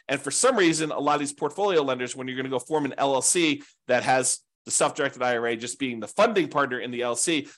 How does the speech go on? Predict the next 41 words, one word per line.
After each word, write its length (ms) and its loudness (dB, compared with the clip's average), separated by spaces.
they 180 2
see 280 0
that 380 2
as 280 -2
different 420 0
than 140 0
your 180 -2
I 160 2
R 140 0
A 180 2
owning 300 -2
the 80 -6
property 280 -4
directly. 380 0
And 100 -14
there's 100 -12
probably 260 2
some 120 -4
good 120 -8
reasons 320 -6
why, 200 -2
right? 220 -2
But 120 0
then 200 4
your 360 2
your 200 -2
other 220 6
partner 380 0
is 120 -2
gonna 160 -6
have 180 -4
to 100 -8
sign 360 2
on 100 2
the 80 0
loan. 420 0
They're 120 -2
gonna 120 -4
be 100 -6
personally 380 -4
responsible. 680 -2